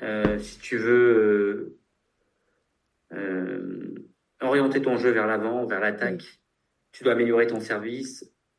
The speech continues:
Speaker 1: ton retour et ton jeu de vo-, et ton jeu à la volée. » Donc, c'était vraiment trois, euh, trois éléments de mon jeu que je pouvais facilement travailler en, en double.
Speaker 2: Mhm.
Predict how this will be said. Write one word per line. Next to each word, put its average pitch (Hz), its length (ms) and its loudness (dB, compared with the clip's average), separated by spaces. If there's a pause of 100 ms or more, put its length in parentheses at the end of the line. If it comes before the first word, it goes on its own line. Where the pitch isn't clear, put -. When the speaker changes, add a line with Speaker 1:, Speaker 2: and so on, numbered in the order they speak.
(260)
Speaker 1:
ton 127 180 2
retour 135 680 2 (140)
et - 140 -6
ton 120 180 -4
jeu 113 120 0
de 113 60 -4
vo-, 107 240 -2
et - 160 -8
ton 110 120 -6
jeu 110 140 -2
à - 20 4
la 110 100 2
volée. » 95 360 -2 (760)
Donc, 95 140 -8
c'était - 200 -6
vraiment 123 300 0
trois, 120 760 -4 (1120)
euh, 101 720 -10 (580)
trois 120 180 2
éléments 120 320 6
de 120 60 2
mon 117 120 -2
jeu 127 220 0
que 135 100 -4
je 113 80 -8
pouvais 113 240 -2
facilement 120 400 -6
travailler 117 440 0
en, 104 440 -8
en 104 120 -6
double. 98 460 -4
Speaker 2:
Mhm. 82 220 -8